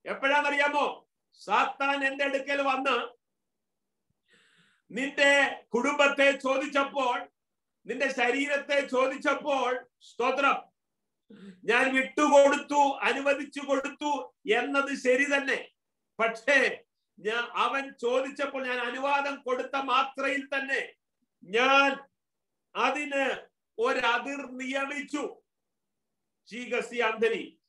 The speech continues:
എന്ന് പറഞ്ഞാൽ ശ-, ശത്രുവിന് അനുവദിച്ചു കൊടുത്ത, കഷ്ടതയ്ക്ക് വേണ്ടി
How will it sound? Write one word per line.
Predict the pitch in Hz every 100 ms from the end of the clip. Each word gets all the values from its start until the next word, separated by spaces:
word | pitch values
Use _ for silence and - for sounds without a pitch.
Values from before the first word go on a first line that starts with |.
| _ - 208
എന്ന് | 254 285
പറഞ്ഞാൽ | 285 277 277 277 262 190 - _ _ _
ശ-, | - - 226 220 - _
ശത്രുവിന് | - 233 240 - 277 294 294 285 285 269 262 _ 190
അനുവദിച്ചു | 220 262 277 277 277 277 - 285
കൊടുത്ത, | 277 262 269 - 247 196 - _ _ - 220
കഷ്ടതയ്ക്ക് | 226 - 269 277 294 285
വേണ്ടി | 277 277 277 277